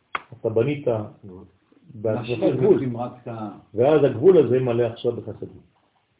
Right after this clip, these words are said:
Speaker 1: זה מה שעושים לפני שממלאים חסדים באיזה מקום. אתה צריך קודם כל לבנות כלי. אם הכלי שלך טוב, תבזבז קצת זמן בשביל הכלי.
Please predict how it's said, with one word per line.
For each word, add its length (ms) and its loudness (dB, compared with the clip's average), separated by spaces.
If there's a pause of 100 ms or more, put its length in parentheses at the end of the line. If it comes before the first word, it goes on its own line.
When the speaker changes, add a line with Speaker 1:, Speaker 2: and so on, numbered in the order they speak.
(140)
Speaker 1:
זה 120 2
מה 140 -2
שעושים 800 -4
לפני 300 -8
שממלאים 560 -8
חסדים 480 -8
באיזה 200 -8
מקום. 420 -14
אתה 80 -10 (100)
צריך 140 -10
קודם 260 -4
כל 100 -6
לבנות 380 -8
כלי. 100 -16 (1300)
אם 140 4
הכלי 380 0
שלך 280 -2 (140)
טוב, 360 4 (480)
תבזבז 760 10
קצת 260 0 (140)
זמן 320 -4
בשביל 300 -8
הכלי. 280 -12